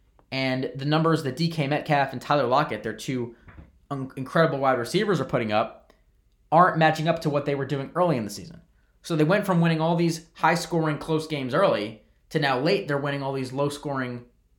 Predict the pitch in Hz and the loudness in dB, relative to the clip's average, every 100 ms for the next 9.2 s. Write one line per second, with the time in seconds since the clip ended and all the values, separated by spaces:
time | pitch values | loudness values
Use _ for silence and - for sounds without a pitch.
0 | _ - 120 - 85 62 - - _ _ | _ -10 -8 -8 -14 -16 -20 -20 _ _
1 | _ _ - 123 123 120 139 127 120 123 | _ _ -10 -6 -6 -6 -4 -4 -4 -8
2 | - 180 190 196 - 170 160 160 160 - | 2 4 4 2 2 4 6 4 0 -14
3 | _ _ - 131 131 151 160 170 165 139 | _ _ -8 -4 -2 -2 -2 0 4 4
4 | 120 123 147 160 - 147 - 147 151 120 | 4 2 6 6 6 0 0 0 0 -4
5 | 117 113 - _ _ _ _ _ _ 135 | -4 -6 -12 _ _ _ _ _ _ -2
6 | 139 135 135 139 143 190 185 196 175 165 | 0 0 -2 -2 2 2 2 2 2 0
7 | - 180 165 - 160 156 - 156 151 - | -2 -4 -6 -2 2 2 2 -4 -4 0
8 | 156 180 135 117 110 143 135 127 131 160 | 4 4 2 -4 -4 -4 0 0 2 2
9 | 202 226 | 0 -4